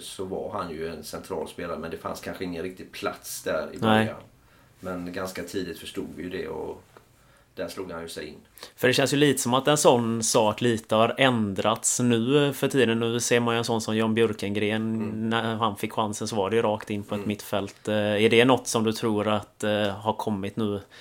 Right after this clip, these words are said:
Speaker 2: senaste tiden? Att man, att de yngre spelarna dels kanske är bättre också, eh, på att ta platsen, eller hur
Speaker 1: Ja.
Speaker 2: ser du på en sån?
Speaker 1: Jag tror att det är ju helt rätt.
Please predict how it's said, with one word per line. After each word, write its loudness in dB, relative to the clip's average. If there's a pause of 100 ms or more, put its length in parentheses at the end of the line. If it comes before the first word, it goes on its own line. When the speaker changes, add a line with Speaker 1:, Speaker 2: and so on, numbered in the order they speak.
(220)
Speaker 2:
senaste 0
tiden? 0
Att -10
man, -4 (320)
att -4
de 6
yngre 4
spelarna 6
dels 2
kanske 0
är 0
bättre -2
också, -2 (400)
eh, -6 (360)
på -2
att -2
ta 0
platsen, -4
eller 0
hur -2
Speaker 1:
Ja. -6
Speaker 2:
ser -8
du -4
på -6
en -2
sån? -4 (120)
Speaker 1:
Jag -8
tror -6
att -10
det -10
är -8
ju -12
helt -10
rätt. -14